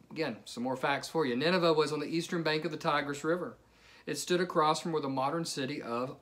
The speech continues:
Mosul, Iraq is today. The residents worshipped idols and gods of Ashur and Ishtar. Assyria was a threat to Israel. They were the bad guys.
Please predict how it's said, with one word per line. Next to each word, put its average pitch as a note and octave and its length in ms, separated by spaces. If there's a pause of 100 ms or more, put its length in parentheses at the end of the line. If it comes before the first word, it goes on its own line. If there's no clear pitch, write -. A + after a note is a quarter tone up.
(120)
Mosul, A#2+ 460
Iraq A3 440
is A2 160
today. F#2 380 (760)
The C3+ 80
residents D3+ 560
worshipped D3 360
idols B2+ 360
and D#3+ 140
gods B2 400
of A2+ 100
Ashur A2+ 540
and B2 180
Ishtar. B2 680 (600)
Assyria E3+ 520
was C#3+ 300
a C#3+ 200
threat E3 340
to F3+ 120
Israel. C3 480 (140)
They G#2+ 80
were G#2+ 120
the A#2+ 80
bad A#2+ 260
guys. - 420